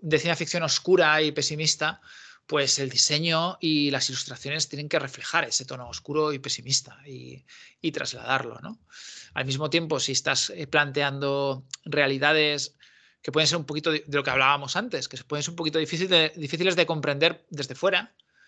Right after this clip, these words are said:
pues las ilustraciones te pueden ayudar a mostrar cómo es un aparato o cómo es una determinada criatura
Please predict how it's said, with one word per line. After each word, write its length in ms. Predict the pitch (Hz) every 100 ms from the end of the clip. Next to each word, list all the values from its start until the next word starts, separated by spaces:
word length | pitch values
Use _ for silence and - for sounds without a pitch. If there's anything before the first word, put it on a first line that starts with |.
| _ -
pues 240 | 139 -
las 160 | 156 143
ilustraciones 480 | 143 147 135 143
te 80 | 170
pueden 200 | 151 143
ayudar 540 | 156 165 151 175 214 -
a 240 | 165 143
mostrar 400 | 139 139 - 165
cómo 260 | 170 165 147
es 160 | 139 151
un 100 | 143
aparato 560 | 131 135 165 185 185 -
o 80 |
cómo 260 | - 135 139
es 240 | 131 - -
una 160 | 156 135
determinada 500 | 131 131 131 127 131
criatura 640 | 143 131 127 170 165